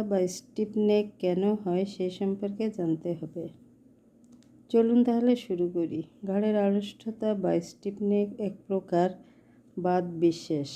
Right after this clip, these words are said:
সাধারণত বৃষ্টিতে ভিজে, ঠান্ডা বাতাস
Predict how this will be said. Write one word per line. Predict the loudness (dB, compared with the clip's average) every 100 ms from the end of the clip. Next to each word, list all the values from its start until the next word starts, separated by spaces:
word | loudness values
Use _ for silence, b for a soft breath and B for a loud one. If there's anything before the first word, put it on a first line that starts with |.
| -16 -20 -20 -20 _ b b b b -20 -20 b b b b b b -20
সাধারণত | 4 6 8 6 6 6 4 2
বৃষ্টিতে | 0 -4 -4 -4 0 2
ভিজে, | 4 2 2 -2
ঠান্ডা | 0 4 6 6
বাতাস | 6 4 2 2 2